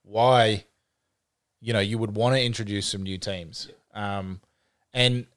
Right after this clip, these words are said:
Speaker 1: and I think th-, the idea of earning the right to then play for a national title is important.
Speaker 2: Yeah.
Speaker 1: Um, you know, I think, you know, one thing that I, that I, I hope happens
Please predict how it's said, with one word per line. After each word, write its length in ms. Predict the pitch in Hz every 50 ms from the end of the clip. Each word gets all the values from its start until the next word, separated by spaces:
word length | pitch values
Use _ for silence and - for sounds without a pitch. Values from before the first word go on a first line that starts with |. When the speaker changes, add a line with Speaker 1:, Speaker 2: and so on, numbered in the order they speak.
| _ _
Speaker 1:
and 200 | 135 135 139 147
I 60 | 151 147
think 360 | - - 185 185 175 - -
th-, 120 | 156 - -
the 320 | 147 131 127 139 139 139 143
idea 280 | 147 151 139 147 147
of 120 | 139 - - -
earning 400 | 131 135 143 143 143 139 131 127
the 100 | 120 113
right 400 | 110 113 113 113 107 101 104 - - -
to 100 | - 120
then 260 | 104 110 113 110 104 101
play 280 | - 113 110 113 107
for 200 | - - 117 107 104
a 40 |
national 400 | 101 104 104 - - - 113 104
title 460 | 101 - 107 101 98 101 95 82 92 98
is 120 | 101 101
important. 480 | 101 95 90 101 104 98 87 90 82 - _ _ _ _
Speaker 2:
Yeah. 100 | _ _ _ _ _ _ _ _ _ _ _ _ _ _ _ _ _ _ _ 101
Speaker 1:
Um, 480 | 101 101 98 98 98 95 95 92 85 - _ _ _ _
you 100 | 120 110
know, 220 | 104 98 104 110 - -
I 80 | 110 113
think, 520 | - - 117 110 104 98 - - - - _ _ _ _ _ _ _ _ _ _ _ _ _ _
you 60 | 113
know, 80 | 107 110
one 260 | 117 123 123 120 113
thing 300 | - 127 117 113 110 107
that 120 | 107 107
I, 180 | 110 - - 76
that 320 | 87 98 107 104 95 - _ _ _
I, 200 | - 104 104 104 - - - - - _ -
I 120 | 107 107
hope 300 | - - 117 120 123 120
happens 640 | 117 117 110 104 107 107 104 101 92 - - -